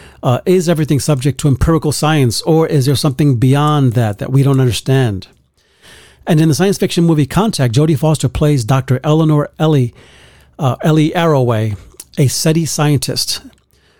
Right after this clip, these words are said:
uh, who studies, uh, the possibility of life on other planets and among the stars.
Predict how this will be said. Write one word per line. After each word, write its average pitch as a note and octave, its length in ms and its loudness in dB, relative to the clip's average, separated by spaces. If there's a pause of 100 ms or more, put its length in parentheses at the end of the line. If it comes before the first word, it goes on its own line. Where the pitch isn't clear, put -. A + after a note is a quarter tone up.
(120)
uh, C3+ 160 -2
who C3+ 200 2
studies, D3 680 0
uh, A#2+ 260 0 (640)
the D3 80 -2
possibility C#3 520 0
of G#2+ 100 -2
life C3 540 -2
on C3+ 120 2
other A#2+ 140 2
planets A#2+ 480 -2
and A2 300 -2 (440)
among C3 220 2
the A#2 80 0
stars. B2+ 480 0